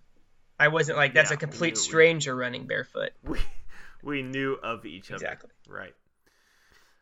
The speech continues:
Speaker 2: I think I remember at Legends that night, we talked a lot about, um, dating, romance, adventure. Um, and we've been talking about those things ever
Speaker 1: <laughs>
Speaker 2: since.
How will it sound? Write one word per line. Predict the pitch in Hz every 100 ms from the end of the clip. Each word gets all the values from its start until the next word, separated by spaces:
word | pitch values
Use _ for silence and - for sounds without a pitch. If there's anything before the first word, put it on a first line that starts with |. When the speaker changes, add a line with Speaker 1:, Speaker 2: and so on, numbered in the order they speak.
| -
Speaker 2:
I | 127 135
think | - 214
I | 208
remember | 143 123 120 135 135 123 117
at | 113 117 -
Legends | 110 117 120 123 120 107
that | 113 101
night, | 98 101 95
we | 92 113
talked | - 127 135
a | 120
lot | 104 101 117
about, | 120 107 104 104 101 - _
um, | 101 107 107 98 101 104 - _ - 107
dating, | 123 110 113 117 117 123 127 131 -
romance, | 104 101 110 113 107 110 117 127 - - -
adventure. | 120 110 117 113 - 139 139 - - - - _ -
Um, | 110 117 117 117 117 117 117 -
and | 120
we've | 123 123 113
been | 117 113
talking | - 120 127 123
about | 117 113 -
those | 113 110
things | - 117 113 110 -
ever | 113 -
Speaker 1:
<laughs> |
Speaker 2:
since. | - 104 - - - - -